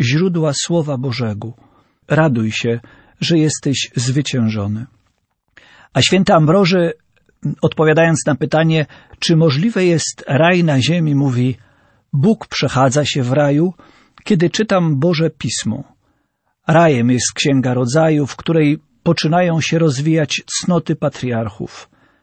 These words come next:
Rajem jest Księga Powtórzonego Prawa, w której rodzą się przepisy prawa. Rajem największym jest Ewangelia, w której drzewo życia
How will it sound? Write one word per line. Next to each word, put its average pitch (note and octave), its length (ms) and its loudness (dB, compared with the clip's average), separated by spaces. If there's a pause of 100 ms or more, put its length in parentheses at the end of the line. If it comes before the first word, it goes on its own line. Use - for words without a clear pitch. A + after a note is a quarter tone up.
(280)
Rajem D3 460 4
jest C3 220 -4
Księga D#3 440 0
Powtórzonego D#3+ 720 0
Prawa, D#3+ 440 0
w - 80 -12
której D3+ 340 0
rodzą D#3 320 2
się D3+ 160 -4
przepisy D#3 560 -4
prawa. A2+ 440 -6 (880)
Rajem E3+ 600 4 (100)
największym E3+ 580 2
jest D#3+ 240 -2
Ewangelia, A#2+ 800 -4 (160)
w - 160 -18
której D#3 380 -2
drzewo C#3 420 0
życia B2+ 480 -4